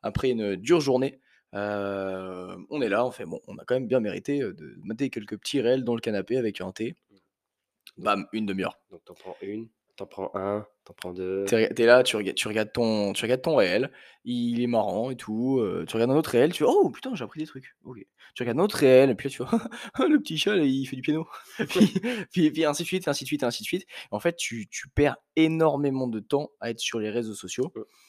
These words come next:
Speaker 1: Euh,
Speaker 2: Et c'est de la productivité que tu perds.
Speaker 1: Ouais, c'est la productivité que tu perds. Après, euh, il y a un aspect de... De mérite, en gros. En pseudo-mérite, hein. C'est vrai qu'on pourrait, euh, mettre ce temps à profit pour faire autre chose, mais c'est
Speaker 2: Ouais.
Speaker 1: vrai que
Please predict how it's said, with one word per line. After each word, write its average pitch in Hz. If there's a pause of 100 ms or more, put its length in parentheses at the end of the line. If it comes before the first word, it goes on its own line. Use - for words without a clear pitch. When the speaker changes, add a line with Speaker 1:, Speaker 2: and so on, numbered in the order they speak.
(560)
Speaker 1:
Euh, 101 (120)
Speaker 2:
Et 113
c'est 110
de 107
la 101
productivité 107
que 113
tu -
perds. - (200)
Speaker 1:
Ouais, 117
c'est -
la 107
productivité 113
que -
tu -
perds. -
Après, 175
euh, 101
il 73
y 98
a 135
un 101
aspect 104
de... -
De - (1300)
mérite, 110
en 107
gros. 107 (1120)
En 107
pseudo-mérite, 123
hein. 113
C'est -
vrai 127
qu'on 107
pourrait, 113
euh, 101
mettre 104
ce 113
temps 113
à 101
profit -
pour -
faire 104
autre 110
chose, 151
mais 104
c'est 101
Speaker 2:
Ouais. 123
Speaker 1:
vrai -
que -